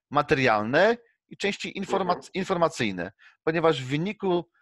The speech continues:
Speaker 1: przeprowadzenia procesu i jego zakończenia może się po-, wy-, pojawić na przykład wyrób gotowy, albo jakieś puste opakowania, a może jakieś skrapy, może jakieś zużyte narzędzia. Czyli najpierw musicie się zastanowić, co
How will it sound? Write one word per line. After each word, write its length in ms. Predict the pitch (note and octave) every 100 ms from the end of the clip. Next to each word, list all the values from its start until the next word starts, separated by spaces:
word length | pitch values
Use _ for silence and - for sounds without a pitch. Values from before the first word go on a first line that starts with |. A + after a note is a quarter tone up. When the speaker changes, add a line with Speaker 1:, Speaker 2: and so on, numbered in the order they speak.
| _
Speaker 1:
przeprowadzenia 520 | - E3 E3 E3 F#3
procesu 340 | F3 D#3+ E3+ E3+
i 20 |
jego 140 | E3
zakończenia 720 | D3 C#3+ C#3+ B2+ C#3 D#3 F3+ F3 _ _ _
może 180 | C3+ E3
się 120 | D#3
po-, 140 | - B2+
wy-, 220 | C#3+ C#3 -
pojawić 320 | - D3+ A#2+ A2+
na 60 |
przykład 220 | G#2+ G2
wyrób 240 | A2 E3 C3
gotowy, 640 | B2 - A2 G#2+ A2 A2 - _ _
albo 240 | - G#2+ C3
jakieś 280 | D#3 D#3 -
puste 300 | D#3 - D3+
opakowania, 840 | D3 C#3+ B2 G#2 G2+ G#2 G#2 G#2 - _ -
a 80 |
może 240 | G2 A#2 C#3
jakieś 240 | C3+ E3
skrapy, 600 | - - A#2 G#2+ A2 G#2 A2 _ _ -
może 160 | A2+ C3
jakieś 220 | E3 C#3+
zużyte 300 | C3 D3 D#3
narzędzia. 680 | D3 A#2 A2 G#2 A2 G#2 - _ _ _ _ _
Czyli 160 | - C#3
najpierw 220 | F#3 G3
musicie 240 | G3 -
się 60 | E3
zastanowić, 560 | E3+ - F3 E3 - -
co 440 | - F3 F3+ F#3+